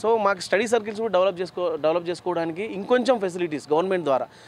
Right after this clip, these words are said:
మేము ఇన్ని రోజులు గవర్నమెంట్ని అడిగాము, ఏమి ఇవ్వలేదు. So మళ్ళీ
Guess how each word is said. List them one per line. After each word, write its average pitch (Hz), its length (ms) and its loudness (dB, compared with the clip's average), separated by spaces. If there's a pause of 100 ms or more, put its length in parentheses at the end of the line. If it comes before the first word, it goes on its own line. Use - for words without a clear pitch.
(200)
మేము 185 160 2
ఇన్ని 185 140 8
రోజులు 226 300 6
గవర్నమెంట్ని 233 340 4
అడిగాము, 220 340 4
ఏమి 190 260 6
ఇవ్వలేదు. 214 380 4 (180)
So 226 200 4
మళ్ళీ 208 420 2